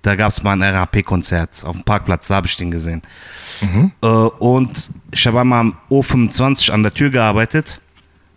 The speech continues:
Speaker 1: und da gab's drei P Release Party oder irgend sowas und da war Sabrina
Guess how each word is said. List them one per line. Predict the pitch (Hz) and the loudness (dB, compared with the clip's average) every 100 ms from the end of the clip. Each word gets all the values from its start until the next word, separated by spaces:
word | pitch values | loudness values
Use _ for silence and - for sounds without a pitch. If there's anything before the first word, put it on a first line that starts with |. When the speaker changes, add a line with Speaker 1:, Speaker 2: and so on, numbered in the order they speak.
| _ | _
Speaker 1:
und | 95 | -2
da | 104 | 0
gab's | 107 110 - | 2 0 0
drei | 110 113 | 0 0
P | - 123 123 104 90 | 0 2 2 2 0
Release | 95 110 120 | 2 2 2
Party | - 101 107 - | -2 -6 -6 -2
oder | 92 92 | 0 2
irgend | 113 101 | 2 2
sowas | 113 120 - - | 2 0 -2 -4
und | - 98 | -4 -2
da | 98 | 0
war | 104 104 98 | 2 2 0
Sabrina | 85 95 92 87 101 104 101 98 | 0 -2 0 0 2 2 2 0